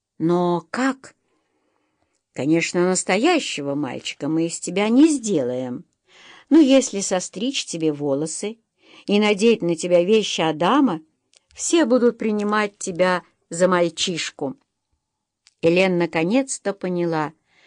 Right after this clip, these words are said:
что Эльфгива имела в виду. Эльфгива отрезала длинную косу Элен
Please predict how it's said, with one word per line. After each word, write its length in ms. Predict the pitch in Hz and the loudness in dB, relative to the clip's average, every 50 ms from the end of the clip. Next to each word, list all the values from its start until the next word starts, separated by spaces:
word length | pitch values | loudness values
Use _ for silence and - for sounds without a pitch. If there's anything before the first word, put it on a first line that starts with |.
| _ _ - | _ _ -14
что 340 | - - - 202 185 175 - - | -12 -4 0 2 2 2 2 0
Эльфгива 680 | - 180 180 170 151 156 156 165 185 233 285 277 262 233 | -2 -2 0 -2 -4 -6 -8 -4 0 0 2 2 0 -2
имела 520 | - - 175 170 160 175 196 190 180 185 | -4 -4 -4 -2 -2 -2 -2 -4 -4 -6
в 60 | 180 | -6
виду. 520 | 170 160 175 170 160 151 143 135 131 147 - _ _ _ _ _ _ _ _ _ _ _ - - - - - _ | -6 -8 -8 -8 -6 -6 -6 -6 -6 -8 -12 _ _ _ _ _ _ _ _ _ _ _ -20 -20 -20 -20 -10 _
Эльфгива 840 | - 185 208 214 208 196 190 190 175 190 240 294 339 311 302 269 269 - | 0 2 2 2 0 -2 -6 -8 -4 0 2 2 4 4 2 -2 -2 -4
отрезала 760 | - 233 247 - - 254 285 285 247 202 175 170 170 165 165 | -4 -6 -6 -4 -2 0 2 2 2 0 -2 -2 -2 0 0
длинную 480 | 165 170 185 202 208 196 185 185 180 170 | -2 -2 -4 -2 -2 -2 -2 -4 -4 -6
косу 420 | - - 185 180 175 - - 180 | -4 -2 -2 -2 -2 -2 -6 -6
Элен 540 | 165 - 180 190 185 180 175 160 156 156 156 | -4 -4 -4 -4 -2 -2 -2 -2 -4 -6 -8